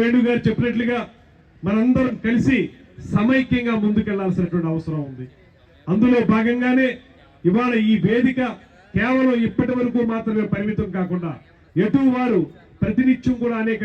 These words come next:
కార్యక్రమాలు చేస్తున్నారు కనుక ఆ కార్యక్రమాలను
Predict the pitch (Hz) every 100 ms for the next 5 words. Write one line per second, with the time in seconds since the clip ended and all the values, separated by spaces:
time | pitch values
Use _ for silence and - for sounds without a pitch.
0 | - 214 240 240 240 226 214 220 - 220
1 | 233 220 226 226 233 185 - 180 _ _
2 | - - _ _ _ - - 202 208 208
3 | 262 262 240 240 233 214